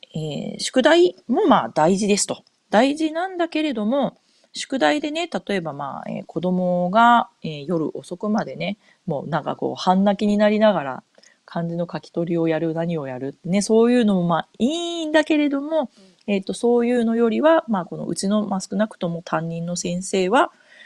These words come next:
Speaker 1: えー、夕方ね、えー、とか夜、家で過ごす時間っていうのは、えー、っとですね、例えば、ほんと家族でご飯をね、食べるとか、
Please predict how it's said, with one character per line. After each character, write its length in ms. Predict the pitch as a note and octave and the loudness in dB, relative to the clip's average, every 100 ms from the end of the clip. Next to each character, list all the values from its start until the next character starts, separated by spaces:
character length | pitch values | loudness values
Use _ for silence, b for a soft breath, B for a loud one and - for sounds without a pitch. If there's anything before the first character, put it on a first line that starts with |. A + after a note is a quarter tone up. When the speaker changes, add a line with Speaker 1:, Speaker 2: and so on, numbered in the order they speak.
| B _ | B _
Speaker 1:
え 40 | - | -10
ー、 160 | - - _ - - | -10 -14 _ -20 -20
夕 240 | D#3 F3+ F3+ | -4 -2 0
方 260 | F#3 F#3 | -2 -2
ね、 240 | F#3 A#3+ C#4 _ | -2 -4 -6 _
え 140 | D3+ | -10
ー、 60 | - | -8
と 120 | - | -6
か 120 | E3 | -4
夜、 320 | C#3+ E3 D3 - - | 2 2 2 -4 -6
家 220 | E3 G#3 | 0 2
で 100 | F3+ | 2
過 160 | - | -2
ご 120 | - A3 | -4 -2
す 140 | G3+ | -4
時 160 | D#3+ D#3+ | -4 0
間 240 | G#3+ A#3+ | 2 2
っ 40 | |
て 160 | - B3+ | 0 0
い 220 | B3 C4+ | 2 2
う 40 | C#4 | 0
の 160 | B3 | 0
は、 300 | A#3+ B3+ F#3+ B B B B - | 2 2 0 B B B B -4
え 60 | |
ー、 400 | F#3 F3 E3+ E3 | -2 0 0 -2
っ 40 | - _ | -6 _
と 140 | - | -6
で 120 | C#3+ C#3+ | -4 -6
す 100 | D3 | -8
ね、 160 | D3 - - | -8 -8 0
例 140 | B3+ | 2
え 40 | A#3 | 4
ば、 160 | A3 | 4
ほ 120 | A3+ | 2
ん 20 | E3 | -4
と 100 | - | -6
家 160 | G3 | -4
族 260 | G3 F3+ C3+ | -2 -2 -4
で 120 | A#2+ | -6
ご 160 | - G3+ | -4 -2
飯 240 | F3+ C3+ | -2 -4
を 60 | B2+ | -4
ね、 180 | F3 F#3 | -6 -4
食 120 | D3+ | -2
べ 120 | D3+ | -2
る 100 | C3 | -2
と 120 | C3 | -8
か、 240 | - C#3 | -8 -8